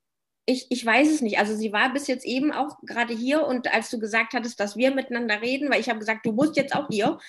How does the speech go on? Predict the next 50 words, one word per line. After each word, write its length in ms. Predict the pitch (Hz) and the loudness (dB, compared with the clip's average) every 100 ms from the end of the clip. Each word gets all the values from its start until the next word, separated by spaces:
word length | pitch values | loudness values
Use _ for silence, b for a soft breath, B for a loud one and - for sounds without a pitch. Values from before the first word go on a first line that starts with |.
| B | B
ist 140 | - | -2
auch 160 | 254 262 | -2 0
deine 300 | 240 262 277 | 0 0 -2
Zeit, 260 | 233 233 | -2 -2
ist 140 | 220 - | -4 -8
auch 120 | - | -2
dein 300 | 226 285 330 | 2 2 2
Thema, 340 | 320 254 262 269 | 2 2 2 0
jetzt 200 | 233 262 | -2 0
nimmst 280 | 285 359 302 | 2 0 -2
du 60 | |
daran 320 | 254 254 247 | -4 -2 -4
teil.“ 260 | 240 220 247 B B B B - | -4 -6 -6 B B B B -2
Und 220 | 226 233 | -2 0
sie 180 | 233 220 | -2 0
war 140 | 220 | 0
aber 160 | 226 226 | 0 0
ganz 200 | 254 254 | 0 2
erleichtert, 480 | 180 202 247 214 | 2 2 2 -2
als 400 | 220 196 190 208 | -2 -2 0 0
ich 60 | 214 | -2
sagte, 260 | 220 226 277 | -4 -2 -4
„Okay, 280 | - 226 | -2 -2
ich 220 | - 214 - | 0 -4 -4
rede 280 | 196 226 214 | -2 0 0
dann 180 | 214 208 | 0 0
alleine 380 | - 214 226 226 | 0 2 2 2
mit 180 | 220 214 | 0 -2
dir“, 140 | 190 | -2
und 100 | 208 | -4
sie 60 | 190 | -6
ist 100 | 208 | -4
dann 100 | 180 | -4
auch 140 | 180 | -4
gegangen. 420 | 175 170 160 165 - _ | -4 0 0 -2 -10 _
Sie 120 | 190 | -6
ist 160 | 185 196 | -4 -4
dann 180 | 190 | -4
raus 380 | 175 190 190 208 | -2 2 2 2
und 120 | 185 | -2
sagt, 320 | 180 175 - - | 0 0 0 -2
„Hm, 360 | 277 233 - _ - | 0 -2 -12 _ -4
okay, 260 | 233 220 | 2 2
ich 100 | 196 | 2
muss 220 | 202 202 | 0 -2
nicht.“ 160 | 190 - | -2 -2
Also 160 | 214 226 | 0 4
wirklich 580 | 285 311 302 - - - | 4 4 0 -4 -12 -2
ein 120 | 220 | -2
konsequent, 680 | 220 240 247 254 240 233 233 | 2 0 2 0 0 0 -2